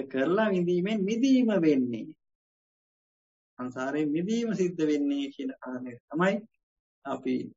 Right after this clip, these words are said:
අරගෙන යන්න තියෙන්නේ. ඒකට ඒකාන්ත වශයෙන්ම අවශ්‍ය වෙන ධර්මයේ භාවිත වහන්සේගේ ධර්මය තමයි ඒ සත්පුරුෂ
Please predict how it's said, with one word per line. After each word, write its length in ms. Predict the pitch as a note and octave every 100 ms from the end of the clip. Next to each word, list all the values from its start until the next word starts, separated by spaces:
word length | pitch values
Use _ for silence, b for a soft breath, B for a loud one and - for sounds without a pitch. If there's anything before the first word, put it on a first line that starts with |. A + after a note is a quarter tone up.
| _
අරගෙන 380 | - A#2+ C3 D3
යන්න 360 | E3+ F3 F3+
තියෙන්නේ. 400 | F3+ F#3+ F#3 F#3 F3
ඒකට 920 | C3+ C#3 D3+ C#3+ - _ _ _ -
ඒකාන්ත 600 | F3+ D#3 D3+ D3 D3 C#3+
වශයෙන්ම 380 | C#3 C3 C3+ C3
අවශ්‍ය 320 | B2 A#2 - -
වෙන 260 | C#3+ F#3+ - _ _ _ -
ධර්මයේ 500 | D3 F3+ F#3+ E3 D3+
භාවිත 320 | C#3+ - B2 B2+
වහන්සේගේ 580 | A#2+ A#2+ A#2+ A#2+ A#2
ධර්මය 340 | D3 D#3 C#3 B2+
තමයි 500 | B2 A2 A2+ A2+ D3 A3 - - _ _ -
ඒ 120 | B2+ B2+
සත්පුරුෂ 580 | D3 D3+ - C#3+ C#3